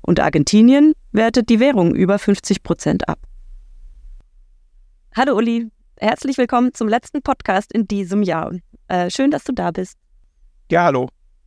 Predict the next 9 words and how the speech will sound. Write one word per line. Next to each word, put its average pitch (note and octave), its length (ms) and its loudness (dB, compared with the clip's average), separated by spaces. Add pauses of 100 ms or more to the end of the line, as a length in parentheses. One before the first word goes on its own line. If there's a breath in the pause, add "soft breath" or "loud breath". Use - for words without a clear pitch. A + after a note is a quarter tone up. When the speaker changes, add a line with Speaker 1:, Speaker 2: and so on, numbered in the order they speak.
(400)
Speaker 1:
Äh, G#3 140 -6
und G#3 160 -4
lass A#3 160 0
uns D4 140 -4
wie B3 100 -2
üblich - 240 -4
mit A#3+ 140 -2
Deutschland G3 400 -2
starten. F#3 480 -4